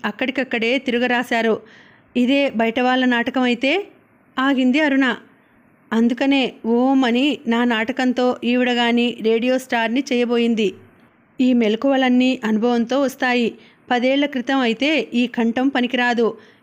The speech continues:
ఈమె రేడియోకి పనికిరాదు అని పంపేసి ఉందును. మీరు కాంప్రమైజ్ అవుతున్నారు. నీ వయసులో ఉన్నప్పుడు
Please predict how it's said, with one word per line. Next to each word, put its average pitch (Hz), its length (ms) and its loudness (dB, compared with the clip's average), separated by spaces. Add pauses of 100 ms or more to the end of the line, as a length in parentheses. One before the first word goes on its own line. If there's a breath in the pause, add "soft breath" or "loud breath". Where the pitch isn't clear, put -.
(100)
ఈమె 269 240 2
రేడియోకి 247 500 0
పనికిరాదు 240 640 0 (100)
అని 254 180 2
పంపేసి 254 460 -2
ఉందును. 240 400 0 (840 soft breath)
మీరు 277 400 2
కాంప్రమైజ్ 247 500 0
అవుతున్నారు. 240 580 0 (400)
నీ 269 140 4
వయసులో 247 420 0
ఉన్నప్పుడు 254 640 0